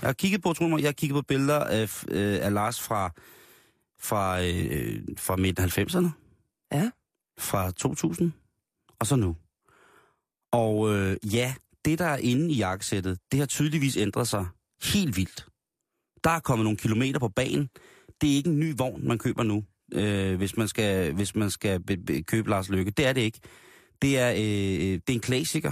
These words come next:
Speaker 1: vil jeg sige.
Speaker 2: Ja.
Speaker 1: Og så er det jo, altså... Øh,
Speaker 2: Det var pænt sagt.
Speaker 1: Ja, men det, men det er han jo. Om man kan lide en politisk eller ej, så er han jo en klassiker i dansk politik.
Speaker 2: Ja.
Speaker 1: Øh, Lars Løkke, Luksus Lars, som, øh, som vi jo kalder ham her i programmet. Og endnu en gang er han Luksus Lars. Men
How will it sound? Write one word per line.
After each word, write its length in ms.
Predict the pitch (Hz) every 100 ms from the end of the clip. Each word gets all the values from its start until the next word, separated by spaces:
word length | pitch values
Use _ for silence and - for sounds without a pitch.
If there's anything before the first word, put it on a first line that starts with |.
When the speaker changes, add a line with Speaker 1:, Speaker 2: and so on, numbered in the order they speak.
| 117 -
Speaker 1:
vil 60 |
jeg 100 | 120
sige. 300 | - 113 117 _ -
Speaker 2:
Ja. 100 | 226 339 -
Speaker 1:
Og 120 | -
så 120 | 107 135
er 80 |
det 180 | 127 113
jo, 160 | 104 95
altså... 460 | 98 - 104 98
Øh, 580 | 92 87 87 69 65 58 -
Speaker 2:
Det 80 | 220
var 80 | -
pænt 240 | 196 170
sagt. 340 | - 156 - - 127
Speaker 1:
Ja, 180 | 139
men 200 | 165 110
det, 260 | - 147 58
men 160 | 104 110
det 120 | 127
er 40 |
han 120 | 110 110
jo. 100 | 92
Om 140 | 104
man 200 | 104 98 87 -
kan 80 | 117
lide 80 | 151
en 60 |
politisk 300 | 156 127 135
eller 120 | 107 92
ej, 80 |
så 120 | - 156
er 20 |
han 60 | 151
jo 40 |
en 60 | 107
klassiker 360 | 110 - 117
i 40 | 95
dansk 200 | - -
politik. 420 | 98 95 - - 151
Speaker 2:
Ja. 160 | 113
Speaker 1:
Øh, 80 | 87
Lars 200 | 87 -
Løkke, 220 | 95 92
Luksus 380 | 98 92 - -
Lars, 220 | 98 98
som, 320 | - - 95 95
øh, 300 | 92 76 - - - - -
som 120 | -
vi 40 | 101
jo 40 |
kalder 220 | 101 98
ham 60 | 101
her 80 | 101
i 40 |
programmet. 380 | 90 95 95 95 - - - -
Og 80 | -
endnu 140 | 165 165
en 60 |
gang 160 | 135 120
er 20 | 117
han 80 |
Luksus 220 | 107 107 110
Lars. 180 | 104
Men 240 | 139 131